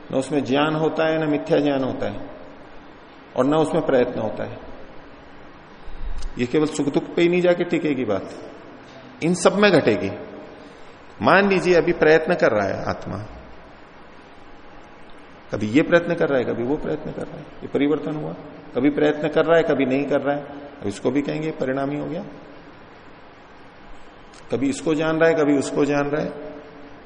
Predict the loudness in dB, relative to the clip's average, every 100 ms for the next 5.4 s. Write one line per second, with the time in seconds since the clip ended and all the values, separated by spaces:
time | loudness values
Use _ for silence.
0 | -20 -20 -20 -20 -14 -12 -2 -2 0 -2
1 | 2 2 2 -2 -4 -6 -4 -4 -4 -6
2 | -10 -14 -18 -20 -20 -20 -20 -18 -12 -10
3 | -4 4 4 4 2 2 2 0 0 0
4 | 2 2 0 -4 -4 -2 -2 -2 -2 -2
5 | -4 -4 -6 -8